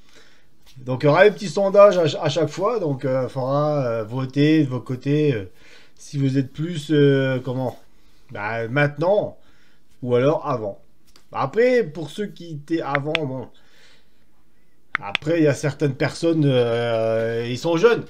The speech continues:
donc après, voilà. J'ai le retour qui est trop fort, voilà. Après, ouais, comme je vous dis, après, il y a des, il y a peut-être ceux qui n'ont pas trop co-, co-, euh, connu avant, mais, euh,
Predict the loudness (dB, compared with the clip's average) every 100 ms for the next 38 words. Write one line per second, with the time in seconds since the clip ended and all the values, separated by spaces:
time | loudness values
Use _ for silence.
0 | -14 -16 -16 -14 -12 -10 -8 -10 -14 -20
1 | -20 -20 -20 -20 -20 -20 -20 -20 -20 -20
2 | -20 -20 -20 -20 -20 -20 -20 -20 -20 -20
3 | -20 -20 -20 -20 -20 -20 -20 -20 -20 -20
4 | -20 -20 -20 -20 -20 -20 -20 -20 -20 -20
5 | -20 -20 -20 -20 -20 -20 -20 -12 -4 -4
6 | -2 -2 -4 -4 -6 -6 -2 0 0 -2
7 | -8 -2 -2 -2 -6 -18 -20 -20 -20 -8
8 | -2 2 4 4 4 2 0 2 2 2
9 | 0 -2 -2 -4 -6 -8 -10 -16 -20 -20
10 | -20 -18 -18 -20 -14 -12 -4 -4 -2 -4
11 | -2 -2 -2 -4 -2 -2 -2 -4 -4 -6
12 | -6 -8 -6 -2 -2 0 2 4 2 2
13 | 0 0 0 -2 -2